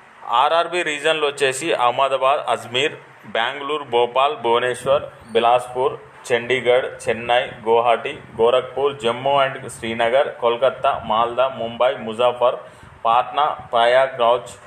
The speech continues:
రాంచీ, సికింద్రాబాద్, సిలిగిరి, తిరువనంతపురం రీజన్లో ఉన్న ఖాళీలను అయితే భర్తీ చేయనున్నారు. పోస్టులు వచ్చేసి కెమికల్ సూపర్వైజర్, రీసెర్చ్ and మెటలర్జీ సూపర్వైజర్, రీసెర్చ్ పదిహేడు పోస్టులు ఖాళీగా ఉన్నాయి.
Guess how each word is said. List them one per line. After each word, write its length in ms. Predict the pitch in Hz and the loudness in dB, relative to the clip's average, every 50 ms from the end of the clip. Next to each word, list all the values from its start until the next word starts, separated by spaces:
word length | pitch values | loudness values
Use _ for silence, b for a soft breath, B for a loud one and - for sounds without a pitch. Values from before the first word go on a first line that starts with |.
| B B B B - - | B B B B -4 -2
రాంచీ, 520 | 117 120 123 127 127 127 - 147 151 - - - | 0 0 0 -2 -4 -8 -12 -12 -14 -14 -14 -14
సికింద్రాబాద్, 680 | - - 127 120 135 131 131 131 127 120 123 123 135 151 - - - - - - - - - - | -12 -10 -6 -6 -4 0 2 2 2 4 4 2 2 0 -4 -12 -16 -20 -20 -20 -20 -20 -18 -12
సిలిగిరి, 500 | - - 131 131 143 139 147 147 143 156 | -6 -4 -4 -4 -4 -4 -4 -2 -2 -2
తిరువనంతపురం 1080 | 151 143 139 123 123 127 131 131 131 127 127 127 131 120 127 123 127 123 127 123 120 | -2 -2 -2 0 0 2 2 2 2 0 0 0 -2 -2 -2 -2 0 0 0 0 -2
రీజన్లో 440 | 117 117 120 113 117 120 117 117 117 | -6 -6 -4 -2 -2 -2 0 0 0
ఉన్న 220 | 117 117 117 113 110 | -2 -2 -2 -2 -2
ఖాళీలను 540 | 110 113 110 110 110 110 110 110 110 110 | -2 0 -2 -2 -2 -4 -4 -4 -4 -4
అయితే 200 | 110 110 - 143 | -4 -4 -4 -4
భర్తీ 380 | 147 143 117 107 - - 113 101 - - | -2 0 0 -2 0 -2 -6 -6 -2 -2
చేయనున్నారు. 540 | 107 101 101 101 98 98 98 104 113 151 196 B B B B B B - | -2 -2 -2 -4 -2 0 0 0 0 0 -4 B B B B B B -2
పోస్టులు 340 | - 147 170 180 - 180 175 | 0 2 2 2 0 0 0
వచ్చేసి 380 | 165 160 - 156 147 147 170 170 | 0 2 2 0 0 0 -2 -6
కెమికల్ 460 | 165 123 147 135 143 143 160 165 160 | -2 -2 -2 -2 -2 -2 -2 -2 -2
సూపర్వైజర్, 720 | 160 - 151 139 143 143 143 139 139 135 131 135 143 147 143 | -2 -6 -6 -2 0 0 0 2 0 0 0 0 -2 -2 -2
రీసెర్చ్ 640 | 127 127 127 123 - 139 135 135 - 143 123 123 | -4 -6 -6 -4 -2 -2 -2 -2 0 0 0 0
and 260 | 123 123 131 156 190 196 - B B B B B B B - | 0 0 0 0 0 -2 -8 B B B B B B B -6
మెటలర్జీ 720 | 120 120 123 - 139 143 147 143 139 139 143 160 170 139 - - - - - - - - - - - - - - - - - - - - - - - | -4 -4 0 0 0 0 0 -4 -6 -4 -4 -4 -4 -6 -10 -18 -20 -20 -20 -20 -20 -20 -20 -20 -20 -20 -20 -20 -20 -20 -20 -20 -20 -20 -20 -18 -10
సూపర్వైజర్, 720 | - 135 131 127 139 135 131 127 127 123 131 151 160 151 | -8 -6 -4 0 0 2 2 2 0 2 2 2 2 2
రీసెర్చ్ 560 | 135 127 123 - 139 131 127 - - - - | 0 -2 0 0 0 0 0 -2 -8 -4 0
పదిహేడు 340 | 127 117 120 120 120 120 123 | 0 0 0 0 0 0 -2
పోస్టులు 420 | 123 120 117 113 113 - 123 113 113 | 0 0 0 0 0 -2 -4 -2 0
ఖాళీగా 380 | 113 107 107 110 110 113 113 113 | 2 0 2 0 -2 -2 -2 -2
ఉన్నాయి. 380 | 113 113 113 120 131 160 190 | -2 -2 -2 -2 -2 -2 -4